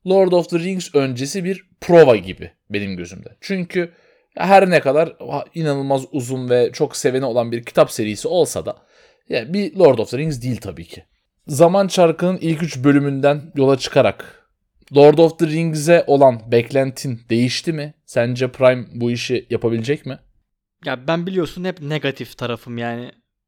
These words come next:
Speaker 2: Genellikle bunu geçen bölümde de söyledim, tekrar söylüyorum. Hep negatiftim. Yani bugüne kadar çektiğimiz otuz, kırk, elli bölüm kaçsa bilmiyorum. Hep öyleydi ama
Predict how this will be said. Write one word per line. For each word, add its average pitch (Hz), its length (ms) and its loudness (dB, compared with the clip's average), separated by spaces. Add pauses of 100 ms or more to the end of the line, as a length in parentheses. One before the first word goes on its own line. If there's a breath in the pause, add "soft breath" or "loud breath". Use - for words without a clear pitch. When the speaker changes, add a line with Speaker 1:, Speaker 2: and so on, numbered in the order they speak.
(1040)
Speaker 2:
Genellikle 139 580 -8
bunu 147 160 -8
geçen 139 340 -6
bölümde 139 240 -6
de 135 60 -6
söyledim, 123 280 -12
tekrar 135 420 -10
söylüyorum. 120 380 -12
Hep 175 140 -10
negatiftim. 131 800 -10 (180)
Yani 123 280 -8
bugüne 135 260 -6
kadar 127 280 -6
çektiğimiz 131 680 -12 (560 soft breath)
otuz, 139 340 -10
kırk, - 400 -10
elli 139 300 -4
bölüm 113 180 -6
kaçsa 135 460 -6
bilmiyorum. 113 460 -10 (440 soft breath)
Hep 311 240 -8
öyleydi 170 340 -2
ama 185 320 -6